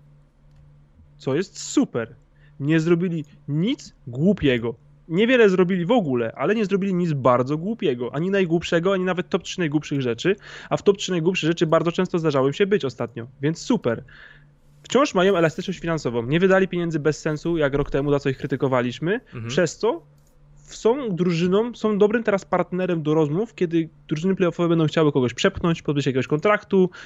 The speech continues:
Speaker 1: i przy okazji, wiesz, bierzesz jakiś zły kontrakt i zgarniasz do tego pik, coś w tym stylu. Oni są teraz partnerem do rozmów tego typu. Dobry ruch. Memphis Grizzlies w taki sposób dostało na przykład dwa piki za to, że przeniosło dwa razy Andre Iguodale.
Speaker 2: Mhm.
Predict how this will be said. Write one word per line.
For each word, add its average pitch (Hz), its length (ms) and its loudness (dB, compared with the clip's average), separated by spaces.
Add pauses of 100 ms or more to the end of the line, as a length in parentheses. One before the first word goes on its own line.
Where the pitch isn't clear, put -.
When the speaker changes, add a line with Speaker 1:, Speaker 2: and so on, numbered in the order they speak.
(120)
Speaker 1:
i 196 60 -6
przy - 100 -6
okazji, 175 220 4
wiesz, 131 140 4
bierzesz 170 260 -2
jakiś 196 200 -2
zły 180 120 2
kontrakt 226 440 0
i 196 120 -8
zgarniasz 180 340 -2
do - 40 -16
tego 160 200 -4
pik, - 280 -6
coś 156 160 -4
w - 20 -20
tym 151 140 -6
stylu. 117 380 -4
Oni 254 180 -2
są 254 120 0
teraz 190 200 2
partnerem 175 460 0
do 208 80 4
rozmów 160 380 2 (200)
tego 143 220 0
typu. 117 320 -6 (1120)
Dobry 127 380 2 (220)
ruch. 151 380 2 (400)
Memphis 156 380 -2
Grizzlies 165 280 -2
w - 20 -20
taki 160 180 -4
sposób 156 300 -4
dostało 156 280 2
na 151 60 2
przykład 143 200 -2
dwa 139 160 0
piki 160 220 -8
za 165 100 0
to, 156 120 0
że 143 140 0
przeniosło 139 1000 0
dwa 135 140 2
razy 143 260 2
Andre 143 200 2
Iguodale. 131 400 -2 (260)
Speaker 2:
Mhm. 127 240 -8